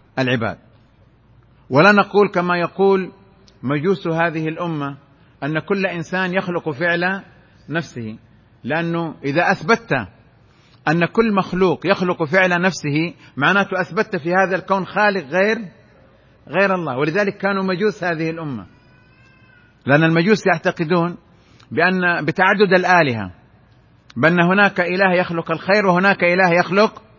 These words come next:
الشر، فأنت لما تقول أن الإنسان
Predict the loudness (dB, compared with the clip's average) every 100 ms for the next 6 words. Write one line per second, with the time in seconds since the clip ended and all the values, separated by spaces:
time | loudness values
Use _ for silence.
0 | _ _ _ _ -4 -4 2 2 0 -10
1 | _ _ _ _ _ _ 0 4 4 4
2 | 2 -2 0 0 0 -4 -6 -8 -4 -2
3 | -2 -4